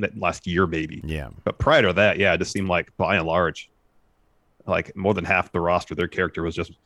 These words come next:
Speaker 1: uh, badass.
Speaker 2: And I wonder, I wonder if the, uh, if the, the, the thing that Meltzer said about the memo going out saying, "Hey, no more short guys." I wonder if, if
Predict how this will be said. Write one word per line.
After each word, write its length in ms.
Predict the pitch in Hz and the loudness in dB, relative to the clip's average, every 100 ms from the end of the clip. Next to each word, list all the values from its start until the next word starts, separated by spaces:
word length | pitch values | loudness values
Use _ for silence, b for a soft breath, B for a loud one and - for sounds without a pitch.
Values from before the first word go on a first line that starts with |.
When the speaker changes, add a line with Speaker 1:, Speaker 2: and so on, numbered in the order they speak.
| _ _ | _ _
Speaker 1:
uh, 160 | 87 - | -4 -2
badass. 480 | 82 82 - - - | 0 0 0 -8 -8
Speaker 2:
And 120 | 147 | -4
I 120 | 208 | -2
wonder, 420 | 294 214 131 107 80 | -2 0 2 2 2
I 140 | 151 | -2
wonder 380 | 180 139 101 92 | -2 -2 0 -2
if 140 | - | -4
the, 220 | 98 87 85 | -6 -4 -2
uh, 200 | 78 - - | -4 -8 -12
if 220 | 98 - | -12 -10
the, 420 | 90 82 78 71 - B B B B B B B B B B B B B | -6 -4 -4 -8 -14 B B B B B B B B B B B B B
the, 280 | 90 104 92 - - | -6 -4 -6 -12 -20
the 240 | 117 98 | -14 -12
thing 240 | - 127 | -6 -4
that 120 | 113 92 | -2 -2
Meltzer 360 | 95 98 92 | -2 -2 -6
said 260 | - 90 82 | -4 -2 -2
about 640 | 73 78 76 71 - - - _ _ _ _ _ _ _ | 0 0 0 -2 -10 -20 -20 _ _ _ _ _ _ _
the 100 | 80 | -8
memo 400 | 80 87 85 80 | -4 -4 -2 -4
going 320 | 76 78 76 | -4 -4 -2
out 200 | 76 73 | -4 -6
saying, 300 | - 80 78 | -6 -4 -4
"Hey, 160 | 82 80 | -4 -4
no 160 | 78 78 | -4 -4
more 200 | 78 71 | -4 -6
short 340 | - 110 - | -4 -4 -4
guys." 500 | 76 69 65 67 - b b b _ | -6 -6 -8 -12 -16 b b b _
I 100 | 160 | -4
wonder 400 | 240 254 185 139 | -2 0 2 2
if, 200 | 117 - - | 2 -4 -8
if 360 | 101 92 - | -6 -6 -8